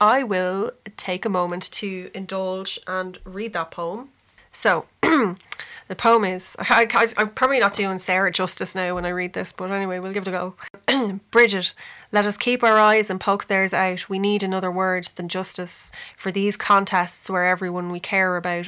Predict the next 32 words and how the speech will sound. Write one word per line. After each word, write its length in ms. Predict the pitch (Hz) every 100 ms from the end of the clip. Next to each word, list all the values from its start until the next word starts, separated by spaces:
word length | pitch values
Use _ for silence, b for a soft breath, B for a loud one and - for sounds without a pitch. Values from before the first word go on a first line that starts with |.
| -
almost 460 | 180 175 170 -
always 380 | 190 175 170 170
loses. 520 | 190 185 175 175 175 B B B -
We 100 | 185
need 260 | 202 208
new 120 | 196 185
phrases 600 | 214 208 208 185 180 -
for 160 | 190
the 80 | 180
way 260 | 185 180 180
our 140 | 180
bodies 500 | 180 185 185 175 175
are 100 | 180
perceived 540 | - 190 202 190 180
as 120 | 185 -
traps 420 | - 190 - -
for 160 | 185
men 400 | 185 185 185 180 180
to 160 | -
unsuspectingly 800 | 185 180 180 - 196 - 180 180
get 220 | 185 -
caught 360 | - 190 190 -
in 300 | 185 190 185
and 100 | 180
for 120 | 180
how 400 | 170 185 180 185
we 160 | 180 175
are 100 | 170
made 400 | 180 180 180 -
comply 460 | 180 - 185 180
with 160 | 175 175
this. 400 | 180 170 -